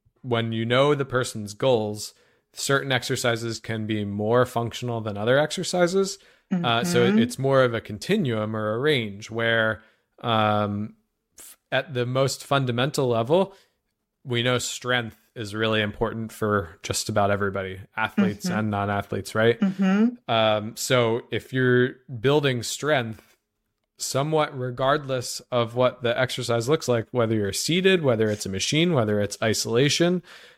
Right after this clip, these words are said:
Speaker 1: um, whether it's a crunch, that can be functional because you're building strength, and strength in and of itself is functional. Now, you can get more functional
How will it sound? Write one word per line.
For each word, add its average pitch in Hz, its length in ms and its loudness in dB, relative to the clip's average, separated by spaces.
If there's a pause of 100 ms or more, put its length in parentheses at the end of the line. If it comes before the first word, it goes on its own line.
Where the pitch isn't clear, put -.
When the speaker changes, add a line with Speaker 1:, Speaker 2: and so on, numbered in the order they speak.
Speaker 1:
um, 107 500 0
whether 107 320 0
it's 101 320 -6
a 110 80 -12
crunch, 151 520 -4 (120)
that 127 340 -4
can 123 180 -10
be 110 140 -8
functional 123 720 -4
because 110 720 0
you're 117 120 0
building 104 360 -4
strength, 120 460 -2 (360)
and 98 240 -6
strength 113 560 -2 (400)
in 110 120 -2
and 107 100 -2
of 104 100 -2
itself 104 400 -2
is 98 120 -10
functional. - 480 -8 (400)
Now, 131 160 0
you 131 180 -2
can 127 420 -10 (140)
get 127 400 -2
more 147 320 2
functional 113 840 -6